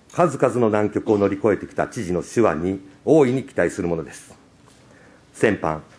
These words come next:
来年度予正-、予算編成の方針が示されましたが、どういった考えに基づき、この方針を策定し、どのような施策に予算を重点的に配分されるのか、知事の思いも含め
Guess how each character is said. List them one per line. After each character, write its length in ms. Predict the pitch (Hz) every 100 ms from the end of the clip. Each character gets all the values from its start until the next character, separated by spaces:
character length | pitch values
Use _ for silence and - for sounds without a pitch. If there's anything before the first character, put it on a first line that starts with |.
| _ _ _ _
来 200 | 98 127
年 220 | 160 160
度 80 | 147
予 80 | 147
正-、 380 | 143 147 143 - - _ _
予 100 | 113
算 220 | 143 143
編 200 | 117 135
成 180 | - 90
の 100 | 95
方 180 | 110 101
針 180 | - 107
が 100 | 101
示 260 | - 101
さ 60 | -
れ 80 | 95
ま 100 | 90
し 80 |
た 100 | -
が、 140 | 71 69 - - - - _ 110
ど 180 | 180
う 60 | 160
い 20 |
っ 40 | - -
た 100 | 98
考 300 | 101 101 104
え 60 | 104
に 140 | 87
基 140 | 85 87
づ 140 | 78
き、 180 | - 69 - - _ _
こ 100 | 110
の 140 | 113
方 260 | 110 - 113
針 280 | 107 - 110
を 60 | 95
策 240 | 92 -
定 160 | 95 87
し、 240 | - 78 - - - - - -
ど 140 | 147
の 120 | 190 165
よ 180 | 143
う 20 | 131
な 140 | 131
施 100 | -
策 260 | 113 113 98
に 240 | 92 90 -
予 100 | 117
算 280 | 110 87 90
を 160 | 107
重 240 | - 104 107
点 200 | 107 98
的 160 | 98
に 100 | 104
配 200 | - 104
分 180 | 95 98
さ 120 | 101
れ 100 | 92
る 60 | 90
の 120 | 76
か、 220 | 98 98 - - - - - -
知 180 | - 107
事 60 | 82
の 200 | 101 -
思 260 | - 107 175
い 40 |
も 100 | 147
含 220 | 107 - 143
め 140 | -